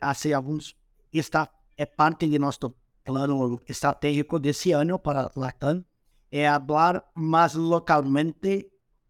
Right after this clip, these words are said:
en cada país con los abogados. Estamos con algunos proyectos para eso en Colombia y México. Y crear más, ma-, yo pienso que en Colombia y México, eh,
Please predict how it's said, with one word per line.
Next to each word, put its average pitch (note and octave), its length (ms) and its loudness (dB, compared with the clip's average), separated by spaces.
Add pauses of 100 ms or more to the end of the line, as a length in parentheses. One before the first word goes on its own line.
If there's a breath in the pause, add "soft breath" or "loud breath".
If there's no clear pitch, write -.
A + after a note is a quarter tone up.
(100)
en D3 120 -2
cada D#3+ 400 0
país E3+ 460 0
con C#3 180 -4
los B2+ 100 -4
abogados. A#2+ 720 -6 (120)
Estamos D3 680 -4 (320)
con D#3 180 0
algunos D3 460 -4
proyectos D3 720 0
para B2+ 260 -2
eso D#3 380 2
en C3 140 0
Colombia C#3 440 -2
y D#3+ 60 0
México. - 480 -6 (280)
Y B2+ 640 -2 (460)
crear D#3 440 2
más, D#3 600 -2 (200)
ma-, - 280 -6 (160)
yo - 160 -4
pienso G3 340 -2
que E3+ 540 -2
en D#3+ 180 0
Colombia D#3+ 500 2
y D#3 40 0
México, E3+ 800 -2 (380)
eh, D3 800 -2